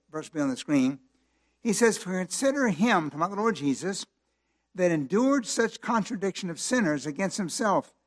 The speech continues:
lest ye be wearied and faint in your minds." So if you're going through hard times, you're about to throw in the towel and give up. The writer of Hebrews says, "Consider Christ." On the cross, how many grateful he didn't give up?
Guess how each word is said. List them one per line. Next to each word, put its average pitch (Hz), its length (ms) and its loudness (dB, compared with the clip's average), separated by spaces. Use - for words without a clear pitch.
lest 185 340 -2
ye 294 200 4
be 202 180 2
wearied 175 600 2
and 143 180 -2
faint 190 400 -4
in 190 120 0
your 190 140 2
minds." 190 540 2
So 208 200 4
if 175 120 2
you're 262 140 4
going 262 240 6
through 247 100 4
hard 196 300 8
times, 208 360 6
you're 160 60 0
about 175 220 6
to 170 80 -8
throw 185 240 4
in 175 80 -2
the 156 60 -6
towel 170 280 2
and 151 100 -4
give 143 200 -6
up. 110 160 -6
The 147 80 -8
writer 196 220 4
of 180 40 4
Hebrews 175 280 0
says, 156 140 -2
"Consider 147 380 -4
Christ." - 460 -8
On 185 200 6
the 180 80 2
cross, 175 400 6
how - 100 0
many 202 160 0
grateful 175 320 0
he 143 120 0
didn't 151 200 -2
give 139 160 0
up? 117 180 -4